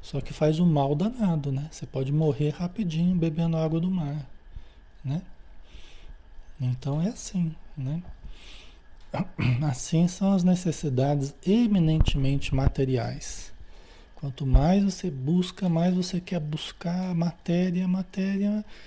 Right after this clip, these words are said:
só que cada vez mais insatisfeito, cada vez mais sedento, né? Por isso que Jesus, diante da samaritana, falou: "Olha, eu vou, né, eu vou, eu posso proporcionar uma água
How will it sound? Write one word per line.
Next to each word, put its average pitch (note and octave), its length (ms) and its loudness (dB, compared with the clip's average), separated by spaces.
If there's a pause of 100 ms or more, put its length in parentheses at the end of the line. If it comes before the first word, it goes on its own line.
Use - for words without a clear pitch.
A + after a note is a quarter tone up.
(280)
só G#3 300 0
que A3+ 240 2 (120)
cada A3+ 260 4
vez A3 220 6
mais G#3+ 260 6
insatisfeito, G3+ 880 2
cada F3+ 200 4
vez F#3 200 6
mais F#3 220 4
sedento, E3 720 0 (1300)
né? E3+ 220 -2 (140)
Por D3 120 -2
isso E3+ 160 -2
que A3 120 0
Jesus, F#3 560 4
diante D3 420 2
da C#3 140 0
samaritana, D3+ 960 0
falou: D3+ 240 -4
"Olha, B2+ 120 0
eu B2+ 60 2
vou, C#3+ 200 -2 (880)
né, E3+ 460 0
eu C3 160 0
vou, C3 720 2 (120)
eu C#3 140 2
posso D#3 380 4
proporcionar D3+ 840 2
uma D#3+ 200 2
água C3+ 680 2